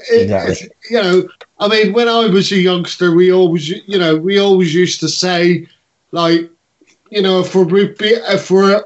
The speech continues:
Speaker 1: if we all had to be in for a certain time, right, and say, you know, a team was beating another team, say twelve nil. I'm just making that up, right?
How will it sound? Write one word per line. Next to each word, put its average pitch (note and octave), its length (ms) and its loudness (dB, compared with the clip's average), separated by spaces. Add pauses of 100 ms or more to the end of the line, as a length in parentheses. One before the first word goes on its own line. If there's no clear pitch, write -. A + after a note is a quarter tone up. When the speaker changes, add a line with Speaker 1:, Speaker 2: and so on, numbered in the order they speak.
Speaker 1:
if G#3 260 -2
we G3+ 100 2
all A3+ 180 4
had F#3 240 -4
to F3 40 -4
be F3+ 200 2
in E3 180 -2
for E3+ 180 0
a D#3+ 40 2
certain E3 500 -4
time, D3+ 400 -4
right, D3 380 -4
and E3 100 -6
say, F3+ 580 0 (440)
you F3+ 120 2
know, D#3+ 340 2 (100)
a E3 80 -4
team F3+ 360 0
was E3 220 0
beating F3 300 0
another D#3+ 380 2
team, D#3 360 -2
say D#3 380 0
twelve D#3+ 560 -2
nil. C3+ 280 -2
I'm C#3 160 -4
just E3 280 -2
making D3 340 -2
that C3+ 220 0
up, C3+ 280 -2
right? D3+ 340 -2